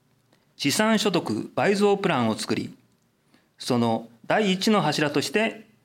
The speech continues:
ニーサの大幅拡充を掲げました。背景には、家計が持っている金融資産が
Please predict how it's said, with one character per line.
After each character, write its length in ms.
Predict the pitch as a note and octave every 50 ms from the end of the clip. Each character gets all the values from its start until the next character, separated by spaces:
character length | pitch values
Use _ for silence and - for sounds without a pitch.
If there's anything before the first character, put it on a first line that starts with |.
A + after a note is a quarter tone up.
| _ -
ニ 200 | D3+ D#3+ E3 D#3+
ー 0 |
サ 100 | D#3+ C#3+
の 220 | A#2+ A2 G2+ G#2 - -
大 180 | B2+ D3 F3
幅 200 | F3 F3 F3+ F3
拡 220 | F3+ F3 E3+ D#3+ C#3+
充 180 | - D3 C#3
を 300 | D3 G3+ B3+ C4 - - -
掲 200 | - D3 C3+ C3
げ 120 | A#2+ A#2+
ま 100 | A2+ A2
し 100 | - -
た。 180 | - - - - - _ _ _ _ _ _ _ _ _ _ _ _ _ _ _ _ _ _ _ _ _ _ _ _ _ _ _ _ _ _ _ _ _ _ _ _ _ - -
背 160 | D#3+ D#3 D3+
景 200 | D#3 D3 C3+ B2
に 140 | A2+ G#2+ G#2
は、 220 | G#2 G2 - - - - _ _ _ _ _ _ _ _ _ -
家 140 | F#3+ G#3
計 180 | G#3 G#3+ G3+ F3+
が 80 | D3+ C#3
持 140 | C3 C3
っ 60 | C3 C3+
て 200 | C3 C3 A#2 A2+
い 20 |
る 120 | A2+ G#2+
金 220 | - - D#3 D#3+ D#3+
融 160 | D#3+ D#3 D3
資 100 | D3 D3
産 240 | - C#3 A#2 G#2 F#2+
が 200 | G2 G#2 -